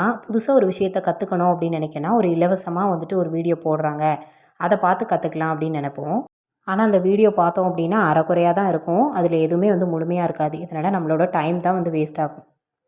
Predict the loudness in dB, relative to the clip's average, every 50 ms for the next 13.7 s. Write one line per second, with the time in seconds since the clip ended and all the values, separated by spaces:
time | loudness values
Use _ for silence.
0 | _ _ _ _ _ _ _ -4 -2 -2 0 -2 0 2 2 4 4 4 2 4
1 | 4 2 2 0 0 0 0 2 2 2 2 2 2 2 2 2 2 2 2 4
2 | 4 6 6 6 6 4 2 2 2 0 -2 -2 -2 -4 -6 -2 -2 -4 -4 -4
3 | -10 -14 _ _ _ _ _ _ _ _ _ _ _ _ _ _ _ _ -4 -2
4 | 2 2 4 4 4 4 4 2 2 2 0 0 0 0 -2 -2 0 0 0 0
5 | 0 0 2 2 2 0 0 0 0 0 0 0 0 -2 0 0 0 -2 -4 -4
6 | -4 -4 -4 -2 -4 -4 -4 -2 -4 -4 -4 -2 -4 -4 -4 -4 -4 -4 -4 -2
7 | -4 -6 -8 -6 -4 -2 -2 -2 -2 -2 -4 -4 -4 -4 -2 0 0 0 0 -2
8 | -4 -4 -4 -4 -4 -4 -2 -2 -2 -2 -2 -2 2 2 2 2 2 -2 0 0
9 | 0 0 0 0 0 -2 -2 -2 -4 -6 -8 -8 -6 -6 -6 -6 -8 -8 -6 -4
10 | -2 -2 -4 -4 -6 -4 -2 0 2 2 2 2 0 0 -2 0 -2 -4 -2 -2
11 | 0 0 0 0 -2 -6 -10 -6 -6 -4 -4 -4 -6 -4 -2 -2 -2 -2 -4 -14
12 | -20 _ _ _ -4 -2 0 2 2 4 4 4 4 4 2 2 2 2 2 2
13 | 2 2 2 0 0 -4 -4 -2 -2 -2 -2 0 -2